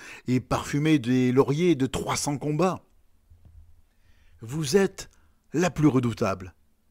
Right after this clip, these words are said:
Moi, c'est pour cela que je veux... c'est pour ta grâce épouvantable qui ferait à la sainte table tous les saints se prendre aux cheveux. Oui, vous êtes la plus à craindre,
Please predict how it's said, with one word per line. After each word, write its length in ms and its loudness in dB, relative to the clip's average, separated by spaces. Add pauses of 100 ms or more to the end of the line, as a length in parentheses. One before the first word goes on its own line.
(280)
Moi, 380 4 (800)
c'est 180 -2
pour 200 -4
cela 340 2
que 120 -2
je 120 2
veux... 440 2 (920)
c'est 280 -2
pour 140 -4
ta 140 2
grâce 500 0 (520)
épouvantable 1300 0 (540)
qui 120 -6
ferait 380 -2
à 60 2
la 80 0
sainte 360 0
table 300 2
tous 200 -2
les 140 4
saints 400 2
se 140 -2
prendre 360 -2
aux 60 2
cheveux. 600 0 (920)
Oui, 380 4 (1080)
vous 300 -4
êtes 180 -2
la 60 -6
plus 220 -8
à 60 -4
craindre, 500 -14